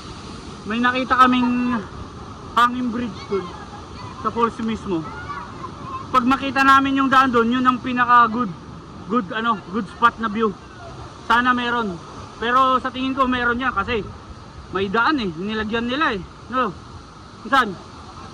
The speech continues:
Sige, tingnan natin. Yun na yung pinaka best view. Ah, eto yun. This way, sabi niya. Good shit to, men. Ito yung hindi ko pa nakikita sa mga nagbablog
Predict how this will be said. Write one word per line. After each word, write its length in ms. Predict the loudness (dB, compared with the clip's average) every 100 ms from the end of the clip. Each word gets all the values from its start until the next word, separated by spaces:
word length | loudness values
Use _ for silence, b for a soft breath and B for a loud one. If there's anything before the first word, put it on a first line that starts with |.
| -18 -18 -18 -12
Sige, 240 | -6 -2 -2
tingnan 380 | -2 -2 0 4
natin. 320 | 2 2 -2 -4 -10 -16 -18 -18 -18 -16 -16 -16 -18 -18 -16 -16 -2
Yun 160 | 4 4
na 140 | 4 0
yung 100 | 0
pinaka 680 | 0 2 8 10 10 10 6
best 220 | 0 -4 -4
view. 160 | -4 -4 -10 -20 -20 -20 -2
Ah, 400 | 2 6 6 4 -8
eto 220 | -12 -8
yun. 320 | -4 -2 -4 -8 -18 -20 -20 -20 -14 -8
This 160 | -8 -4
way, 160 | -4 -4
sabi 400 | -6 -6 -4 -4
niya. 160 | -4 -6 -12 -20 -20 -20 -20 -20 -20 -20 -20 -20 -10
Good 160 | -4 -4
shit 220 | -4 -8 -4
to, 80 | -4
men. 240 | -2 -4 -6 -12 -18 -20 -20 -20 -20 -20 -16 -12
Ito 160 | -6 0
yung 380 | 2 2 2 0
hindi 80 |
ko 160 | 0 2
pa 80 | 2
nakikita 560 | 4 2 0 -4 -2
sa 100 | 2
mga 480 | 4 8 10 8 8
nagbablog 400 | 4 2 2 0